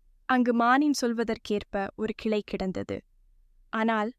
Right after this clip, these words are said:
அந்த கிளையை எடுக்க ரகசியமாக ஒரு சோதனை இருந்தது.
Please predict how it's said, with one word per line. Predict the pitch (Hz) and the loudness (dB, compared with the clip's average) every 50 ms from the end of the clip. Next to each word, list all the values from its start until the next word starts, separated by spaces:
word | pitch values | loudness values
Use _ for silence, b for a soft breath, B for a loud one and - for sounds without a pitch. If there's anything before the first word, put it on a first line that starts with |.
| _ | _
அந்த | - - 226 226 226 220 | -4 -2 -2 0 -2 -2
கிளையை | - - 240 233 240 254 277 294 285 - | -4 -4 -2 0 0 0 0 0 0 -2
எடுக்க | - 226 196 214 - - 220 208 | -2 -2 -2 -4 -4 -4 -6 -4
ரகசியமாக | 202 208 208 - 262 269 - - 311 311 269 240 220 214 - - 233 208 - | -2 -4 -4 -2 -4 -4 -2 0 0 2 4 2 2 0 -2 -4 -6 -6 -4
ஒரு | 208 214 208 | -6 -6 -6
சோதனை | - - 214 208 208 202 208 202 196 | -4 -4 -2 -2 -2 -2 -2 -2 -2
இருந்தது. | 190 180 185 190 180 - 190 185 - | -2 -2 -2 -4 -4 -6 -6 -6 -8